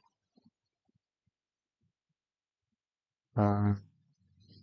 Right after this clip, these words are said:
kayak DuckDuckGo ya, search engine Duck, Duck, DuckDuckGo yang sudah kita bahas pada, eh,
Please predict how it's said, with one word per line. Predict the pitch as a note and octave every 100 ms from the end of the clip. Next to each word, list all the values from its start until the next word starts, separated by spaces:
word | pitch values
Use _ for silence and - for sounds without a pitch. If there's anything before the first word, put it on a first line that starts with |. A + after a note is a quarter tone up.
| C6+ - - - - - - - - - - - G2+ - -
kayak | A2 G#2+ G#2
DuckDuckGo | F#2+ A2+ G#2+ B2 A2+
ya, | A2 A2 A2 _
search | - A2+ -
engine | A2+ A2 A2+ A2 A2
Duck, | A2 -
Duck, | C3+ - _ A#2
DuckDuckGo | A#2 - A#2 A2 - A#2+ B2 B2 - - - - -
yang | A2+ A2+
sudah | A#2+ A2+
kita | - A2+
bahas | A2+ A2 A#2 - -
pada, | G#2 A2 A2+ B2+ - - - - - - - - -
eh, | A2 A2 A2 A2 A2 A2